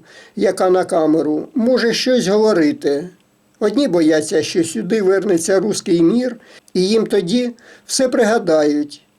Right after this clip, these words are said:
А патріотам України казати нічого, тому що ми бачимо, що відбувається. Спочатку журналісти поговорили зі мною і з дружиною Наталією.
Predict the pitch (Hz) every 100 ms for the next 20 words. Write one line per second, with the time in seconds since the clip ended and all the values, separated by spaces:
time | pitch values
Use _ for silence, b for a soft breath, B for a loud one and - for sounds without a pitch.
0 | _ _ _ 175 202 190 233 247 269 190
1 | 165 - 165 156 147 143 143 - - -
2 | 233 240 247 233 185 151 143 156 151 147
3 | - B B B B 202 185 185 - 196
4 | 190 202 175 233 226 175 175 170 254 254
5 | 196 240 202 147 147 147 143 - 143 160
6 | 185 _ _ _ _ _ _ _ _ _
7 | _ _ - - 202 190 269 262 151 -
8 | B B B 180 240 233 233 254 269 -
9 | 196 - 165 185 220 277 254 160 151 151
10 | 160 196 202 208 185 - _ _ 208 165
11 | 156 170 135 190 226 170 160 156 139 165
12 | 160 156 156 151 147 139